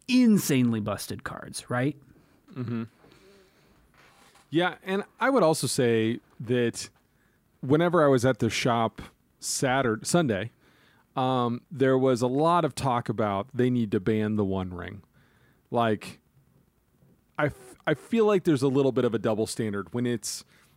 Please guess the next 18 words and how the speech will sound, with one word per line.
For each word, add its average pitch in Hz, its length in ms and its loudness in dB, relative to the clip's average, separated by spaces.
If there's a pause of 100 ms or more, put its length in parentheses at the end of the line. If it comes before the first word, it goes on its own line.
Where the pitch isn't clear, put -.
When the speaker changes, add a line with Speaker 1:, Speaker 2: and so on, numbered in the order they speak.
Speaker 2:
this - 200 -4
kind 143 520 -2
of 120 600 2 (640)
combo-centric 151 1200 0
thing, 160 500 0
then, 117 200 -2
oh, 156 260 2
man, 123 220 0
and 110 200 0
it's - 180 -4
new, 117 220 0
it's 110 100 -6
gotta 117 160 0
be 104 80 -4
banned. 113 360 -2 (340)
But 135 80 0
Ragavan, 127 720 2
which 120 260 -2